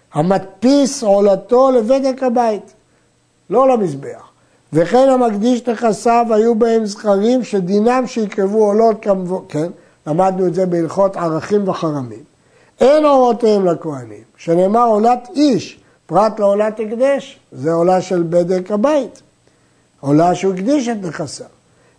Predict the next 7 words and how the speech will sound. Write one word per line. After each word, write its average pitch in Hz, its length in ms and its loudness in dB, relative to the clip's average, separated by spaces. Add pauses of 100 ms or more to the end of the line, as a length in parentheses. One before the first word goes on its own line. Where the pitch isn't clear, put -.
אלא 262 220 4 (140)
אם 214 100 2
מכרו 208 460 0
האורות 233 680 2
ויפלו 220 420 0
לבדק 190 520 -2
הבית. 120 340 -14